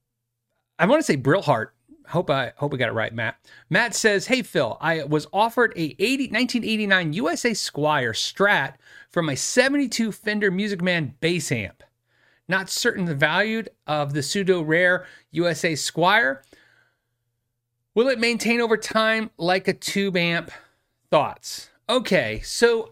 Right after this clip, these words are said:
I don't wanna talk about your particular trade, but I can help you understand what you need to be focused on, as I've done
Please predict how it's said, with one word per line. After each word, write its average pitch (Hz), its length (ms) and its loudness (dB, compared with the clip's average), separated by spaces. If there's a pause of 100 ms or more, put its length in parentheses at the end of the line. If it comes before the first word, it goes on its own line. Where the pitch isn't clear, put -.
I 233 80 4
don't 294 240 0
wanna 226 240 -2
talk 202 320 -2
about 185 240 0
your 147 100 -4
particular 151 380 -6
trade, 180 320 0
but 165 100 0
I 151 80 2
can 139 160 -2
help 220 500 -4
you 196 200 -6
understand 147 680 -4
what 131 140 -6
you 127 80 -4
need 123 160 -4
to 113 40 -12
be 107 120 -8
focused 127 500 -8
on, 120 180 -4 (320)
as 131 220 -4
I've 120 240 -4
done 139 480 -2